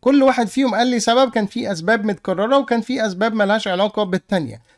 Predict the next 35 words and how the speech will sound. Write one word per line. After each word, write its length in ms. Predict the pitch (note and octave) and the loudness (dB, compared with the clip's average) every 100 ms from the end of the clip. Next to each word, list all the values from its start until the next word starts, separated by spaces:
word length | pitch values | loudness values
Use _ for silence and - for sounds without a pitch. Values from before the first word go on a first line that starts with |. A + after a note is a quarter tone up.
| _ G3+ | _ -2
خليني 540 | A#3 D4+ D#4+ C#4 B3 | 2 2 4 2 2
قبل 320 | - B3+ B3 | 0 2 2
ما 60 | G#3+ | 4
أقول 160 | B3 | 4
لك 140 | C#4 B3 | 2 2
الأسباب 520 | G3 E3 G#3+ C#4+ A#3 | -2 -2 0 0 0
أتفق 400 | F3+ - B3+ C4 | -8 -4 -2 0
معاك 420 | A3 F#3+ A#3+ C#4+ - | 0 0 -2 -4 -6
إن 140 | F#3 G#3 | -2 0
أنا 140 | A#3 | 0
مش 160 | G#3+ E3 | -2 -4
عاجبني 380 | D#3 A3+ C4 | -4 -2 0
الكلام 340 | B3 A3 A3+ B3 | -2 0 0 2
ده، 100 | A#3+ | 0
وقلت 240 | G3+ - | 0 -2
لهم 200 | A3+ A#3+ | 0 0
إن 160 | G3+ E3+ | -2 -2
ده 100 | G#3 | -2
كلام 460 | G3+ F3+ G#3 G3+ | 0 0 0 0
غلط، 360 | D3 F3 D3+ A#2+ | -2 -2 -2 -8
بس 180 | C#3+ A#2+ | -12 -6
أنا 120 | F3 | -4
هحكيه 380 | F3+ - G#3 C#4+ | -4 -4 -4 0
لك 240 | D4 D4 G3+ | 0 0 -4
من 160 | F3 | -4
باب 160 | G3+ A3 | -4 -2
إن 120 | F#3+ | -4
إحنا 260 | G#3 A3 G#3 | -4 -4 -4
ندردش 760 | E3 D#3 G#3+ F3+ G3+ - - - | -2 0 0 0 -4 -4 -8 -2
مع 180 | F3+ | 0
بعض. 340 | C#3+ - - _ _ _ A#3 | 0 -8 -20 _ _ _ -4
السبب 420 | A3 A#3+ G#3 D#3+ | 0 2 2 0
الأول، 340 | C#3+ G#2 D#2 - _ | -4 -12 -18 -20 _
موضوع 640 | G3+ A3+ G3 B3 A#3+ G#3 - - | 0 2 2 2 4 2 -2 -4
المشاكل. 480 | G#3 F3+ - A2+ | 0 0 -4 -14